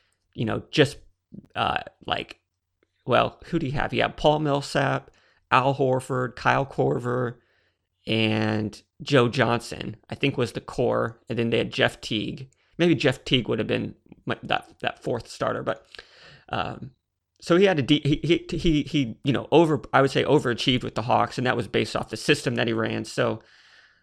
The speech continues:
a lot of people are assuming that he's gonna be able to do the same thing with the Bucks. Um,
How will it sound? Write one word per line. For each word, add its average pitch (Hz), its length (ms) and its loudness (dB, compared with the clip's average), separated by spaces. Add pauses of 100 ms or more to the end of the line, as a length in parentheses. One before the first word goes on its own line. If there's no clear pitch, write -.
(140)
a 131 60 6
lot 151 180 6
of 151 60 0
people 143 260 0
are 127 80 2
assuming 143 400 2
that 123 80 0
he's 117 120 -4
gonna 127 160 -2
be 123 60 0
able 120 140 2
to 110 40 -4
do 120 120 -2
the 107 100 -6
same 120 240 -2
thing 123 160 -2
with 113 120 -6
the 95 60 -12
Bucks. - 500 -2 (1080)
Um, 117 480 2